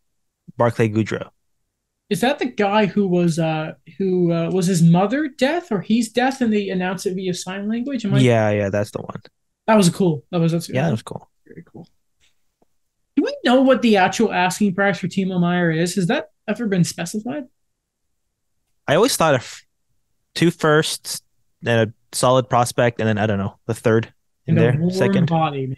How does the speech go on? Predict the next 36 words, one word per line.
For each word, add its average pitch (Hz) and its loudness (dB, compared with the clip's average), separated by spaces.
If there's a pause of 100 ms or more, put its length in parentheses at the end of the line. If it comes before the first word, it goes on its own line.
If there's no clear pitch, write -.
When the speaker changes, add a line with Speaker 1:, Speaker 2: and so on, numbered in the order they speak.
Speaker 2:
maybe. 131 0 (260)
Speaker 1:
Yeah. 117 2 (640)
Speaker 2:
Do 320 -2
you 381 0
remember 427 0 (100)
when 262 2
Dougie 226 4
Hamilton 185 0
was 175 -2
the 175 2
U 175 4
F 175 -2
A 175 -2
and 175 0 (240)
it 185 0
felt 202 0
like 185 2
no 175 4
one 190 -4
in 180 2
Canada 170 -2
talked 147 -10
about 170 -4
it 294 -8 (100)
'cause 175 2
it 175 2
wasn't 165 0
Tavares 165 -6
coming 170 0
to 170 4
the 160 -2
Leafs? 190 -6 (360)
Speaker 1:
Yeah. 101 -4
Speaker 2:
I - -10 (120)
feel 453 0 (140)
like 254 -6